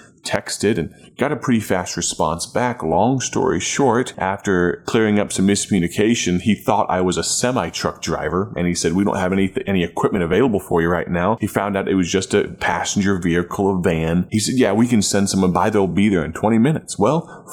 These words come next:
fourteen minutes later, a, a wonderful, friendly husband and wife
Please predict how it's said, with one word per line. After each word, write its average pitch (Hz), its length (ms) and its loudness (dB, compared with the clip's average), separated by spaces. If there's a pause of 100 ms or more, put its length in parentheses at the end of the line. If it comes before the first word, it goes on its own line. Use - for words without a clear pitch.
fourteen 139 800 2
minutes 120 300 2
later, - 360 -2 (380)
a, - 60 -6
a - 420 -4 (140)
wonderful, 98 840 0 (160)
friendly 92 440 2
husband 95 440 0
and 82 140 0
wife 87 240 -2